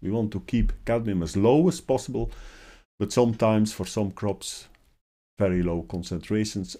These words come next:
are not practically, are not realistic. Naturally, some crops like leafy vegetables and spinach will take up higher levels of these elements, even if they are there in the soil in low concentrations.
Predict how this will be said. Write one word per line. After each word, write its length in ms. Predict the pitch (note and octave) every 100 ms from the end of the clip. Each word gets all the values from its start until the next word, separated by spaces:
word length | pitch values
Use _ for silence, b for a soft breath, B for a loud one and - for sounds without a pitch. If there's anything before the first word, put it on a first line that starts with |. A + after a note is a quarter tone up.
| -
are 160 | F2
not 240 | F2+ G#2 G#2+ - - -
practically, 560 | A2 A2 - D3 B2+ B2+
are 120 | F#2+
not 260 | F#2 F#2
realistic. 680 | G#2 F#2+ D#2 A#2+ - B2 A2+
Naturally, 760 | G2+ F#2+ G#2 - G2 F#2+ F#2+ G2
some 340 | - - F#2
crops 380 | F2+ F#2 F#2 -
like 300 | D#2+ F2 -
leafy 320 | A#2 C3 A2+
vegetables 800 | G2+ G#2+ G#2+ F#2 F#2+ F#2 - - - _ -
and 120 | - G2
spinach 600 | - F#2+ C3+ F3+ - - B B B B B B
will 240 | B2 D3+
take 360 | D#3 G#2 G#2 G#2+
up 180 | G#2+ - - _ _
higher 440 | F#2 E2+ F#2 F#2+ F#2
levels 600 | G2+ F#2 F2+ F2+ - -
of 280 | G2+ E2+ -
these 300 | F2+ F2+ -
elements, 560 | F2+ F2+ F2 F2 -
even 300 | A3 G2+ F2+
if 120 | F2
they 120 | E2+ E2
are 120 | D#2
there 220 | E2+ E2+
in 80 | E2
the 80 | D#2+
soil 320 | - F2 E2+
in 220 | E2+ E2+
low 160 | A2+ C3
concentrations. 1080 | C3 A2 A2 F#2+ - C#3 A2+ - - -